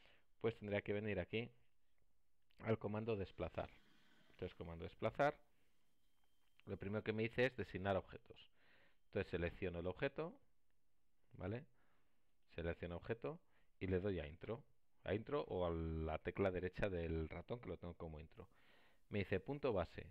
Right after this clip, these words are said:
Es decir, ¿desde qué punto lo quiero desplazar? Pues digo, "Desde este punto". Siguiente, "¿a dónde lo quieres desplazar?". Pues digo, "Mi figura la quiero desplazar,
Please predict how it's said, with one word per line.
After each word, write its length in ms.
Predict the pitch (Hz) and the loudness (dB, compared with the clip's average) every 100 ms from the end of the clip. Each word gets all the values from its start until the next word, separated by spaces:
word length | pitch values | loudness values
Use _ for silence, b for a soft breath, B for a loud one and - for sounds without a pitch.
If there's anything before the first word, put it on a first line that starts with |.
| - - - | -16 -20 -8
Es 120 | 98 | -4
decir, 260 | 92 87 85 - | -2 -2 -2 -2
¿desde 260 | 98 95 | 0 2
qué 120 | - 113 | 2 0
punto 280 | 127 131 | 0 -2
lo 100 | 113 | -2
quiero 200 | - 98 | 0 0
desplazar? 480 | 92 - 82 - 82 - | -2 -2 -8 -8 -10 -10
Pues 140 | 82 | -8
digo, 200 | 82 85 | -6 -6
"Desde 240 | - 113 104 | -6 -4 -2
este 200 | - 92 | 0 -2
punto". 380 | 90 87 - - - b b b b b b - - | -4 -12 -14 -14 -20 b b b b b b -8 -2
Siguiente, 560 | 104 117 110 - 82 - | 2 2 0 -2 -6 0
"¿a 140 | 98 | 2
dónde 240 | 101 135 123 | 2 2 2
lo 140 | 110 | 0
quieres 280 | - 101 95 | 2 2 2
desplazar?". 500 | 90 - 82 - 80 - - | -2 -4 -4 -4 -8 -10 -10
Pues 160 | 85 82 | -8 -6
digo, 280 | 80 80 | -6 -6
"Mi 120 | 78 80 | -8 -10
figura 420 | - 85 90 90 | -8 -6 -2 0
la 120 | 87 | -2
quiero 200 | - 92 | -4 -6
desplazar, 580 | 90 - 95 - 147 | -6 -4 -2 2 2